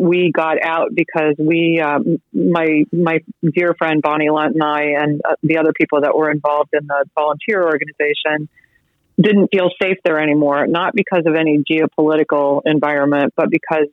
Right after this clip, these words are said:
we had found out that our driver that worked for us in the school system down there, uh, was actually a pedophile.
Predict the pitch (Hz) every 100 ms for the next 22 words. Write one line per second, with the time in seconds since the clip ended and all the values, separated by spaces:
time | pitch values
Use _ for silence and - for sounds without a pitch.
0 | - 170 170 165 170 _ _ _ _ _
1 | - 185 170 165 - 196 190 180 170 170
2 | 160 156 151 170 175 175 151 143 147 147
3 | - 160 143 170 - - 160 156 156 151
4 | 139 - 180 185 151 - 147 147 147 143
5 | 147 139 143 143 _ _ _ - 170 156
6 | 156 165 170 160 - 160 156 170 156 135
7 | 131 147